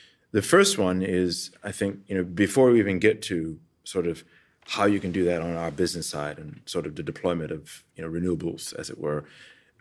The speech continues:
before we even get there, I think we have to think about, uh, folks that are already being harmed, uh, by the unfolding climate crisis. Uh, we have to think about, at the barest minimum, moving resources to them now. Some of it is just gonna be in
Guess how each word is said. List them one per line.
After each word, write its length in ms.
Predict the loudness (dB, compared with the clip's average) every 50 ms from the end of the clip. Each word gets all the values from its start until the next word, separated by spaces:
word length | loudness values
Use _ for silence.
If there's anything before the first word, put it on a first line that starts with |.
| _ -8
before 220 | 0 4 6 8
we 60 | 8
even 160 | 8 8 6 4
get 160 | 2 4 6
there, 500 | 6 6 8 6 4 2 -2 -4 -6 -8
I 60 | -8
think 160 | -6 -6 -4 -2
we 60 | -2
have 100 | -2 -4
to 80 | -6
think 220 | -6 -4 -4 -2 -2
about, 400 | -2 0 0 0 0 -2 -4 -8 _ _ _ -20 -20 _ _ _ _ _ _
uh, 80 | -12 -2
folks 300 | 2 2 2 2 4 2
that 120 | 2 4
are 160 | 4 4 4 4
already 280 | 4 4 4 4 2
being 200 | 2 0 0 -2
harmed, 680 | -2 0 2 2 2 2 0 -2 -6 -10 -14 -16 -20 -20 _ -10
uh, 240 | -10 -8 -8 -10 -12
by 460 | -10 -6 -4 -2 -2 -2 -2 -2 -2
the 140 | -4 -4 -4
unfolding 440 | -4 -4 -4 -2 -2 -2 -2 -4 -6
climate 300 | -8 -8 -8 -8 -8 -4
crisis. 540 | 0 2 2 2 0 -2 -6 -8 -10 -12 -14 _ _ -20 -20 -20 _ _ _ _ _ -4
Uh, 100 | 0 0
we 60 | 0
have 100 | 0 0
to 80 | -2 -4
think 140 | -4 -2
about, 400 | -2 0 0 0 0 0 -4 -8 _ _
at 120 | -12 -12 -12
the 100 | -12 -14
barest 460 | 0 4 6 8 8 8 6 4 2
minimum, 440 | 0 0 0 0 -2 -2 -4 -6 -10 -12 -16 -20 -20 _ _ _ _ _ _ _ _ _ _ _ _ 2
moving 680 | 4 6 8 8 8 8 6 4 2 2 -2 -6 -10 -12 -4 2
resources 600 | 4 4 4 4 2 0 0 0 -2 -6 -8 -4
to 160 | -2 0 0
them 180 | 2 2 2
now. 380 | 0 0 0 -2 -4 -6 -10 -12 -16 -20 -20 -20 _
Some 200 | -2 0 2 4
of 60 | 6
it 100 | 6 6
is 180 | 4 2 0 -2
just 220 | -4 -4 -4 -2
gonna 160 | -2 -2 -2 0
be 240 | 0 0 0 0
in 120 | -2 -4